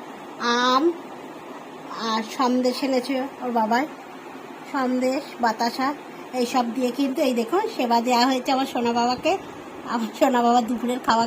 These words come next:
কিন্তু কমপ্লিট হতে চলেছে। আমাদের দেরি আছে, কিন্তু আমার সোনা বাবার কিন্তু হয়ে যাচ্ছে।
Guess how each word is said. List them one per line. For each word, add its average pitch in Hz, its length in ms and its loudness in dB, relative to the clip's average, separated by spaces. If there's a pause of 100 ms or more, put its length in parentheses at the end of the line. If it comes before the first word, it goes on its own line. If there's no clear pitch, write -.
কিন্তু 240 280 0 (500)
কমপ্লিট 262 460 0
হতে 277 240 0
চলেছে। 269 340 0 (540)
আমাদের 240 280 0 (100)
দেরি 240 280 2
আছে, 240 220 -2
কিন্তু 240 200 0
আমার 247 160 -2
সোনা 226 200 -2
বাবার 220 240 0
কিন্তু 254 180 -4 (100)
হয়ে 214 220 -2
যাচ্ছে। 175 360 -8